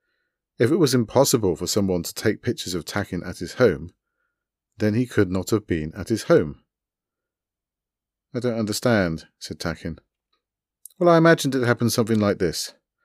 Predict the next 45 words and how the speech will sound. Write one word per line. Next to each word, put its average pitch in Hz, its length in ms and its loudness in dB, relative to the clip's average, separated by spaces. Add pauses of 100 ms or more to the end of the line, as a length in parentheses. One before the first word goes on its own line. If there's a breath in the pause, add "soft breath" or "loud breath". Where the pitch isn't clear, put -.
(560)
Sophie 135 520 4
linked 131 280 4
up 117 140 -2
her 110 120 4
house 87 540 -4
and 87 120 -8
all 120 240 6
the 127 100 4
furnishings 107 560 2
she - 100 -8
bought 90 300 -2
for 80 160 -2
it, - 160 -10 (560)
and 90 100 -4
took 113 180 -2
the - 180 -8
whole 151 200 8
lot 120 220 6
into 98 180 -2
her 95 120 2
inventory, 82 640 -6 (220)
leaving 90 240 0
all 120 160 6
your 110 200 8
bits - 260 -4
and 87 100 -6
pieces 87 360 -8
floating 95 380 0
in 98 120 0
midair. 104 460 2 (840)
Then 101 80 -2
she 98 120 -4
teleported 123 600 2
to 113 100 0
a 104 60 4
different 117 360 0
location 90 640 0 (540)
where 98 120 2
there 87 120 2
were 87 80 0
no 127 260 6
security 101 680 2
or 87 140 0
privacy 104 420 -2
restrictions, 90 720 -4